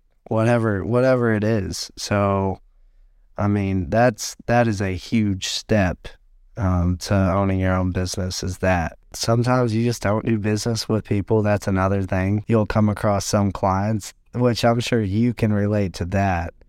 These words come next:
There are definitely clients out there that are there to get the cheapest deal. Um, they're gonna call you back no matter how good the work is. It can be a twenty out of ten job done,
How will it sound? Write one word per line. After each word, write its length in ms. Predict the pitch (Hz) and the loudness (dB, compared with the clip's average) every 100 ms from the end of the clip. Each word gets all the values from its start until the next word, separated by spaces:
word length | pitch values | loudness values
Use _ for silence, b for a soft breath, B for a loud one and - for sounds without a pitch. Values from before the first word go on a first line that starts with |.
| _ _ _ _ - | _ _ _ _ -4
There 120 | 113 | -2
are 60 | 107 | 0
definitely 440 | 113 117 123 113 | 2 2 2 0
clients 480 | - 117 120 110 - | 0 0 2 0 0
out 220 | 107 107 | 0 0
there 280 | 110 110 113 | 0 0 0
that 380 | 104 101 98 90 | 0 0 0 0
are 240 | 107 110 110 | 2 4 4
there 640 | 104 107 107 107 104 101 - | 2 2 2 0 -2 -6 -6
to 260 | - 107 101 | 0 0 0
get 260 | 107 113 | 0 -2
the 100 | 107 | -2
cheapest 640 | 87 - 135 131 117 - - | -4 0 0 0 -2 -4 -2
deal. 640 | 127 123 123 120 120 117 | 0 2 4 4 4 2
Um, 380 | 107 104 107 107 | -2 0 2 2
they're 140 | 113 117 | 2 2
gonna 240 | 120 110 | 0 0
call 280 | - 131 135 | 0 2 4
you 160 | 135 | 2
back 380 | 110 120 113 113 | 2 4 2 0
no 140 | 120 110 | -2 0
matter 200 | 107 98 | 0 0
how 320 | 113 107 117 | 0 0 0
good 240 | 110 120 | 0 -2
the 80 | 110 | 0
work 380 | 104 113 113 117 | 0 0 0 -2
is. 580 | 110 113 120 127 - - | -2 0 -2 -4 -8 -2
It 120 | 117 | -2
can 140 | 120 113 | 2 2
be 140 | 113 | 2
a 80 | 104 | -2
twenty 400 | - 123 123 117 | -2 0 0 2
out 160 | 113 | 0
of 120 | 107 - | 0 -2
ten 300 | 120 113 110 | -2 0 2
job 460 | 107 107 117 113 | 2 4 2 0
done, 500 | 110 110 123 143 156 | -2 0 0 -2 -4